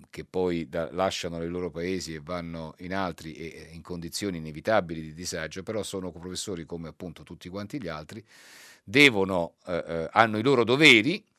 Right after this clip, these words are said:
che quindi devono rispettare, e però hanno anche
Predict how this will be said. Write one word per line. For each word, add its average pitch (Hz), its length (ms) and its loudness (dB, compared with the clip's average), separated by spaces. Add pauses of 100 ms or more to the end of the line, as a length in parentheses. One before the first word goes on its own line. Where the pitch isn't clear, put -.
(240)
che - 140 -14
quindi 85 260 -6
devono 82 380 -2
rispettare, 90 800 -8
e 117 100 -8
però 95 300 -6
hanno 82 320 -8
anche 87 420 -8